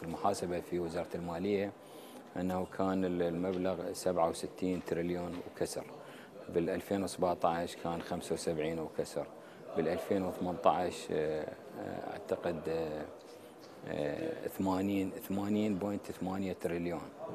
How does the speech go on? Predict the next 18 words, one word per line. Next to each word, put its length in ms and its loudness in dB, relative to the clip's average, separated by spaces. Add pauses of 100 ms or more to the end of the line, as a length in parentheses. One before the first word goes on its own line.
(680)
آه، 380 -4 (460)
ال-، 340 -2
ألفين 600 4 (640)
وتسعتاش 680 8
مو 60 4
موجودة 360 2
البيانات، 680 0
ألفين 340 4
وعشرين 520 4
إذا 200 2
نقيس 320 4
هاي 100 6
القياس 440 2
الأخير 420 2
أنه 160 2
اثنين 260 2
وسبعين 380 2
تريليون. 380 2